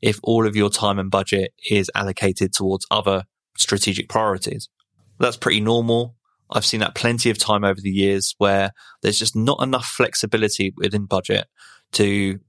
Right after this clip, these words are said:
explore these new platforms when they start to emerge,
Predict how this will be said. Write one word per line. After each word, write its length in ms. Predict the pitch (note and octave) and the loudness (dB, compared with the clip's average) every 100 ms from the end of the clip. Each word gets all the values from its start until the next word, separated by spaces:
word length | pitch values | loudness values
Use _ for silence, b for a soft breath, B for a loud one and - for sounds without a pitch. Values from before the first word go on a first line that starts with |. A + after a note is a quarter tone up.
| _ G#2+ | _ -2
explore 480 | - - A#2 B2 | 0 0 2 2
these 260 | G#2+ F#2+ - | 2 0 0
new 160 | F#2 F#2 | -2 -2
platforms 600 | - F#2 - F#2+ F#2 F#2+ | -4 -4 -2 -4 -4 -8
when 300 | G2+ G2+ G#2 | 0 2 2
they 120 | G2 | 0
start 400 | F#2+ - G#2 F#2+ | 0 0 0 0
to 160 | - G2 | -2 -2
emerge, 560 | G2 G#2+ G2 - - | 0 0 0 -4 -10